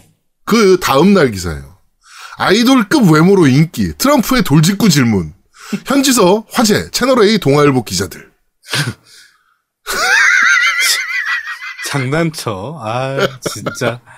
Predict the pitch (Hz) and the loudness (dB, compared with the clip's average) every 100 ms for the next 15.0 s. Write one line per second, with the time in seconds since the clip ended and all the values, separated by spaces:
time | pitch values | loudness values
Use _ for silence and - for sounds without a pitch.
0 | - - - - - 202 185 - - - | -20 -14 -14 -14 -2 -2 -2 -8 -12 0
1 | 151 190 190 170 208 196 - - _ - | 2 4 4 4 2 0 -6 -20 _ -4
2 | 202 - 240 320 330 269 277 269 262 - | -2 2 4 4 4 2 2 2 2 2
3 | 247 233 92 - _ 123 120 120 104 90 | 0 0 -2 -8 _ 0 2 4 2 -4
4 | _ - 151 151 131 135 - 185 - _ | _ -2 2 4 4 2 -8 -14 -16 _
5 | _ _ _ _ _ _ _ - - - | _ _ _ _ _ _ _ -20 -12 -2
6 | 131 127 127 120 143 202 202 175 151 185 | 2 4 4 2 0 2 4 2 2 2
7 | 208 202 - - 262 254 - 220 156 175 | 2 0 -8 -4 0 0 0 0 0 2
8 | 165 143 143 139 131 220 185 135 117 104 | 2 4 4 4 2 0 0 -2 0 0
9 | 120 120 180 160 165 139 175 196 196 175 | 0 0 2 2 2 0 0 0 2 2
10 | 135 165 - - - 113 151 190 185 - | 0 -4 -12 -18 -6 -2 0 2 0 0
11 | 160 120 135 - - 131 107 143 - 78 | -2 0 -2 -2 0 0 0 -2 -4 -10
12 | - - - - 117 180 277 214 175 151 | -18 -20 -20 -8 -2 0 0 0 0 2
13 | 170 202 202 190 143 107 180 180 - 117 | 2 2 2 2 2 0 0 0 0 -2
14 | 131 196 196 165 160 135 117 135 180 170 | 0 0 0 0 2 2 2 2 0 -2